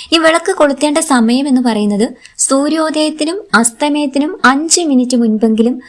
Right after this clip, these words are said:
വിളക്ക് കൊളുത്തിയിരിക്കണം എന്നാണ് പറയുന്നത്. അതായത് രാവിലെ ബ്രാഹ്മ മുഹൂർത്തത്തിൽ തൊട്ട്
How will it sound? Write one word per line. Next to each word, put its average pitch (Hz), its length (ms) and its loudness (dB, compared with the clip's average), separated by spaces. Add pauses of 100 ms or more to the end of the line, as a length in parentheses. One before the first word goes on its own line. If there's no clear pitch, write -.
(160)
വിളക്ക് 233 360 2
കൊളുത്തിയിരിക്കണം 220 760 2
എന്നാണ് 208 340 0
പറയുന്നത്. 175 460 0 (420)
അതായത് 262 400 2
രാവിലെ 262 560 2
ബ്രാഹ്മ 240 500 2
മുഹൂർത്തത്തിൽ 240 800 2
തൊട്ട് 202 380 -2